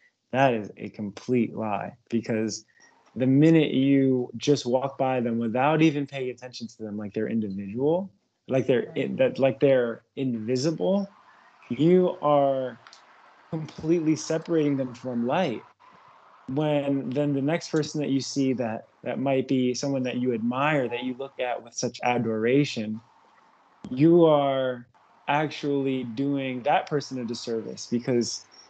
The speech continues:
Speaker 1: if you look at the, the homeless man and you look at the famous person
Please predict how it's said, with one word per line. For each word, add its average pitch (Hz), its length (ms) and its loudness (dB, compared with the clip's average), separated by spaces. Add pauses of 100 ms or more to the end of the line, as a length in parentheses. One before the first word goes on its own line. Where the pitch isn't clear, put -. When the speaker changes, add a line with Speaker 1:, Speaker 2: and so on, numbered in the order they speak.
(160)
Speaker 1:
if 127 120 0
you 147 80 6
look 160 180 6
at 110 220 4
the, 123 180 -2
the 123 100 -2
homeless 147 520 -2
man 113 380 -6 (280)
and 127 80 -2
you 139 60 2
look 135 140 -2
at 123 100 -6
the 117 60 -6
famous 147 440 2
person 120 540 -2